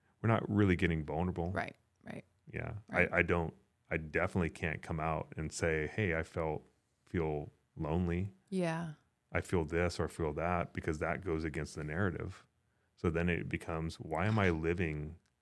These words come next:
Speaker 1: this narrative that I'm not being my true authentic self, and I can't, uh, uh, express my true authentic self? That's not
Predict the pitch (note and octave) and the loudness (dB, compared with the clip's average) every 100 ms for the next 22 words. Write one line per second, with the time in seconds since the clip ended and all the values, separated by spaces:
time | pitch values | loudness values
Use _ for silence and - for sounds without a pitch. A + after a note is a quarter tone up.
0 | _ _ _ _ F#2+ F2 D#2+ - D#2+ E2 | _ _ _ _ -6 -2 -2 -2 -4 0
1 | G2+ E2+ D2 D2+ D#2+ - _ _ _ _ | 2 2 -2 -4 -8 -14 _ _ _ _
2 | _ _ _ - F2 E2+ G2+ F#2 E2 E2+ | _ _ _ 0 2 4 4 4 2 -2
3 | E2 E2 D#2+ D#2 E2+ F#2 - F#2+ D#2+ D#2+ | 0 0 0 -2 0 0 0 -2 -2 -4
4 | - D2+ - - D2+ C#2+ D#2+ - - E2 | -6 -8 -8 -6 -6 -4 -8 -10 -6 -2
5 | - - G#2+ E2+ - _ - E2 - - | 0 0 0 -2 -8 _ -12 -12 -12 -10
6 | G#2 - - G2 G#2+ - D#2 - E2 D2 | -10 -10 -2 0 0 0 -4 -4 -4 -4
7 | D2+ - D2 D2+ - D2 D2+ - _ _ | -6 -6 -8 -8 -8 -6 -6 -8 _ _
8 | _ _ _ _ _ _ _ - F2 F#2+ | _ _ _ _ _ _ _ 0 2 4
9 | B2+ C3 | 4 4